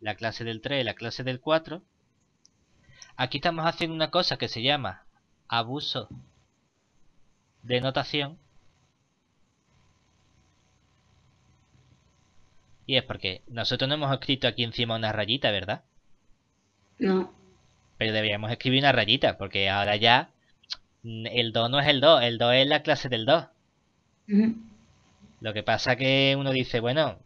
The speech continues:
Speaker 1: ¿para qué voy a escribir la rayita si sé que estoy trabajando con las clases?" Eso es lo que se llama un abuso de notación. Eso es que tú deberías escribir algo, pero como es mucho trabajo y tú sabes lo que estás escribiendo, pues no lo pones así, ¿vale?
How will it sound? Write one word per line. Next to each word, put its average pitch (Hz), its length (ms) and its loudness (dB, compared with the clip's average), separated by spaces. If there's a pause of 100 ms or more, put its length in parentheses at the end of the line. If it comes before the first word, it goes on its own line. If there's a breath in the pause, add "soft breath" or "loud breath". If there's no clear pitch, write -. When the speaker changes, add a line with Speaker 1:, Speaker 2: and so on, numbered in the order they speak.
(140)
Speaker 1:
¿para 117 140 0
qué 127 80 0
voy 127 100 4
a 135 40 4
escribir 143 240 -2
la 139 100 6
rayita 143 300 2
si 143 180 -2
sé 139 240 2
que 147 80 0
estoy 143 160 -6
trabajando 131 480 2
con 135 100 0
las 127 120 2
clases?" 170 420 -2 (1800)
Eso 123 220 0
es 123 40 -2
lo 123 60 2
que 123 100 0
se 139 100 0
llama 139 140 4
un 147 60 -2
abuso 131 280 -2
de 127 40 -4
notación. 127 420 0
Eso 127 260 0
es 160 100 2
que 117 140 -6
tú 143 120 -4
deberías 147 380 2
escribir 131 340 0
algo, 160 300 4
pero 135 240 2
como 117 320 -4
es 135 80 -4
mucho 156 320 -8
trabajo 151 500 -2 (1080)
y 123 140 -4
tú 135 140 -2
sabes 147 280 2
lo 113 100 -2
que 110 80 -6
estás 127 180 0
escribiendo, 147 480 -2
pues 135 140 -6
no 117 80 -4
lo 117 100 -4
pones 117 240 -2
así, 190 320 -6 (420)
¿vale? 214 340 -8